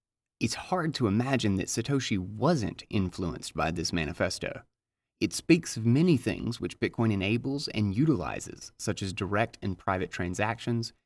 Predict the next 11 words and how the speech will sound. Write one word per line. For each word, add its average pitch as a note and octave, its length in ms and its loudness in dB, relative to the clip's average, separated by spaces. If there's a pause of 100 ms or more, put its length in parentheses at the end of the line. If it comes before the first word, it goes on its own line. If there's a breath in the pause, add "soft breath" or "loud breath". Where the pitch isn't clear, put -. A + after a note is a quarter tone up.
(260)
electronic G#2 560 2
money A2 400 2
and F2+ 220 -2
cash, C3 540 -4 (280)
anonymous G#2+ 480 4
systems, C3 640 -4 (300)
and G2+ 140 4
defending G2+ 400 2
privacy C3 600 0
with A2 220 -2
cryptography G#2 880 -2